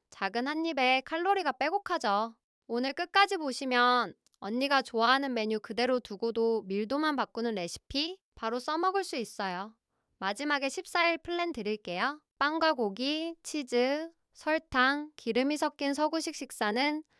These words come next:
입에는 황홀하지만 장에는 바쁘고 뇌에는 혼란이에요. 섬유가 적으니 포만 신호가 늦고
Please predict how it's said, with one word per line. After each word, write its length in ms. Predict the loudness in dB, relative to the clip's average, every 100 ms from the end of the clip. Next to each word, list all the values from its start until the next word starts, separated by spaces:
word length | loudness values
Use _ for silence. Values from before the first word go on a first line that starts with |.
| _ _ -8
입에는 460 | 0 2 4 2
황홀하지만 880 | 0 2 4 4 4 2 4 4 2
장에는 440 | -2 -2 0 0 0
바쁘고 720 | -4 -2 -2 2 4 4 2 _ _
뇌에는 440 | -2 2 4 4 2
혼란이에요. 920 | 4 4 4 4 2 2 0 -2 -6 -14 _ _
섬유가 520 | -14 -4 0 2 4 4
적으니 640 | 2 0 2 2 2 -2
포만 360 | -2 2 2
신호가 400 | 2 0 0 0
늦고 600 | -2 -4 -2 0 2 -2